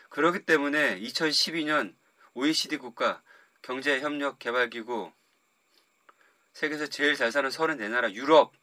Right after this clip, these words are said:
북미, 중미의 멕시코, 동아시아 서른네 나라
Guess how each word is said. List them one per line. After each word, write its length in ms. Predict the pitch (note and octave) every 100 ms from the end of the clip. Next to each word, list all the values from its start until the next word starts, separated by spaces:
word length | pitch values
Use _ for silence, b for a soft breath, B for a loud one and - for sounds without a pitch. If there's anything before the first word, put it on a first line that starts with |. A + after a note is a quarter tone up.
| -
북미, 480 | C#3 D3 D#3+ A2+ - b b b -
중미의 440 | - C3+ D3 B2
멕시코, 600 | A#2 A2+ - - C#3 G2 b b _
동아시아 600 | B2+ C3+ - D3 A#2 - B B
서른네 460 | - C#3+ D3 G#2+ G#2+
나라 380 | A#2 A#2+ G#2